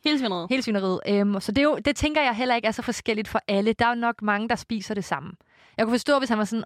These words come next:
Speaker 2: "Åh, får I ikke and? Jeg vil godt have and." Så
Speaker 1: Det
Speaker 2: så
Speaker 1: gør de ikke i Oscars familie. Der får de gås, tror jeg.
Speaker 2: Nå.
Speaker 1: Gås eller kalkun. Det
Speaker 2: Se
Speaker 1: skal jeg
Speaker 2: mig
Speaker 1: ikke
Speaker 2: lave
Speaker 1: have.
Speaker 2: en and.
Speaker 1: Det er sådan, det skal jeg ikke have.
Speaker 2: <laughs> Nej, det er det.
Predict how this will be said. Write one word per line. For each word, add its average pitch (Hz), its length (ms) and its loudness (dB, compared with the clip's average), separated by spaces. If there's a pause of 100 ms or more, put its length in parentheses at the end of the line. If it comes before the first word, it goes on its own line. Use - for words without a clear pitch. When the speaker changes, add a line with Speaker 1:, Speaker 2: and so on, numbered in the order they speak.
Speaker 2:
"Åh, 262 80 0 (200)
får 262 100 2
I 254 60 4
ikke - 220 -6
and? 277 240 0
Jeg 240 100 0
vil 220 60 0
godt 247 140 2
have 226 120 -2
and." 226 200 0
Så - 120 0
Speaker 1:
Det 233 80 2
Speaker 2:
så 311 160 2
Speaker 1:
gør 311 80 4
de 277 80 0
ikke 269 240 0
i 254 60 6
Oscars 240 300 -2
familie. 254 240 0
Der 262 100 0
får 254 140 -2
de 226 320 -2 (240)
gås, 285 340 2
tror - 220 0
jeg. 247 80 -10 (160)
Speaker 2:
Nå. 175 180 0
Speaker 1:
Gås 277 160 2
eller 277 120 -2
kalkun. 269 380 -2
Det 254 80 -6
Speaker 2:
Se 320 140 2
Speaker 1:
skal 339 120 6
jeg 269 80 6
Speaker 2:
mig 269 60 6
Speaker 1:
ikke 285 140 2
Speaker 2:
lave 269 180 4
Speaker 1:
have. 233 80 2
Speaker 2:
en 214 60 2
and. 214 100 -2
Speaker 1:
Det 302 360 4
er 320 100 8
sådan, 277 200 0
det 269 100 -6
skal 302 100 -2
jeg 220 60 2
ikke 196 120 -4
have. 214 240 -2
Speaker 2:
<laughs> 185 60 2
Nej, 196 200 0
det 247 80 -2
er 240 40 0
det. 269 240 2